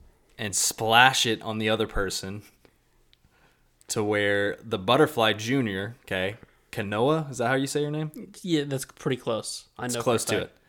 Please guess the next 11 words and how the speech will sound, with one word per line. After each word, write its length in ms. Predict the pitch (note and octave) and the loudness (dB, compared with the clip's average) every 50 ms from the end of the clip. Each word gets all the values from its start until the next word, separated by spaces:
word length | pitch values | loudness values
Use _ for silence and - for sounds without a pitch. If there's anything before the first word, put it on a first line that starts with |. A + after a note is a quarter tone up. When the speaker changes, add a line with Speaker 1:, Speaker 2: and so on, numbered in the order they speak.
| _ _ _ _ _ _ _ _ _ _ _ _ _ _ _ _ _ | _ _ _ _ _ _ _ _ _ _ _ _ _ _ _ _ _
Speaker 1:
She 540 | - - - - D3 E3+ F3 E3+ D#3+ - - - B2+ | -8 -4 0 2 4 4 4 2 0 -2 -6 -10 -10
s-, 180 | C3+ - - | -8 -8 -8
plays 300 | - - D3+ C#3+ C3 C3 | -6 0 2 2 2 2
Tanji 360 | - C3+ B2+ C3 C3+ C3+ D3 | 2 2 2 2 2 2 0
at 80 | C3+ B2+ | 2 4
this 260 | C#3+ D3 D3 D3 - - - | 4 4 4 2 0 -4 -4
and 180 | G#2+ G#2 G#2+ G#2 | -6 -6 -6 -6
just 220 | F#2+ G#2+ G2+ - | -6 -6 -4 0
absolutely 540 | A2 G#2 G#2+ G2+ - - G#2+ F#2 B1+ E2+ F#2+ | 2 2 2 2 0 -4 -8 -6 -6 -8 -8
destroys 500 | F2 F2+ - - - G2 F#2 F2 E2+ - | -8 -8 -8 -8 -6 -6 -6 -6 -8 -8
him. 140 | A#1+ D#2+ | -12 -14